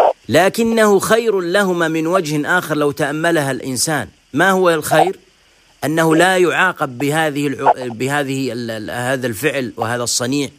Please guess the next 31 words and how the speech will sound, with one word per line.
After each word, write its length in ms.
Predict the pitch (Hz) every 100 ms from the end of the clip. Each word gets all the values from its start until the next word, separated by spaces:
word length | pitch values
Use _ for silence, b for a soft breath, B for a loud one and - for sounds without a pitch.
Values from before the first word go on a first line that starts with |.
| b b b b -
وهذا 260 | 120 139
الذنب، 340 | 123 113 151 143
لا 140 | 175
يعاقب 480 | 196 180 185 165 139
به 180 | 156 151
في 100 | 147
الآخرة، 500 | 165 180 - 107 - - - _
لأن 140 | 113 113
عذاب 320 | 143 185 175
الآخرة 360 | 170 170 170
أشد 260 | 185 226 160
من 100 | 156
عذاب 280 | 151 147 139
الدنيا. 400 | 131 147 127 95 - - _ _ - - _ _ _ _ _ _ _ _ _ _ _ _ _ _ _ _ -
وهذا 240 | 143 185
من 60 | 190
رحمة 340 | - 165 185
الله 320 | 202 214 208 98 -
أن 100 | 120
يعجل 480 | 135 151 165 127 147
للعبد 460 | 139 147 - - - 107
العقوبة 540 | 95 107 - 175 143
في 140 | 110
الدنيا 320 | - 170 151 101 _ _ _ _ _ _
حتى 360 | - 139 - 165
يكفر 400 | 156 180 - 147
عنه 180 | 147 151
سيئاته 560 | - 147 160 175 135
ويطهره 600 | 123 123 123 156 156 165
من 140 | 143 143
الذنوب، 460 | 139 127 147 175